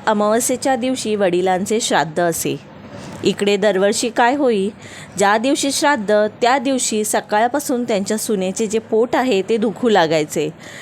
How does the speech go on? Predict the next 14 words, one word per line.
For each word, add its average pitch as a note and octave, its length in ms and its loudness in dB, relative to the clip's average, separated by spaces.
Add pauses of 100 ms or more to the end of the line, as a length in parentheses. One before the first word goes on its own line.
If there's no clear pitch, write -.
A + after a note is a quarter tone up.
(140)
ब्राह्मण G3 520 2
जेवायला G#3 460 2
बसण्याच्या G#3 560 0
वेळेस A3+ 420 2
बाळंत F#3+ 500 2
होऊन B3 440 2 (520)
सुनेचे G#3+ 480 2
जे G#3 140 0
बाळ F#3+ 300 2
आहे B3 320 0
ते A#3+ 160 -2
मरून G3+ 360 2
जात F#3 240 2
असे. D#3+ 340 0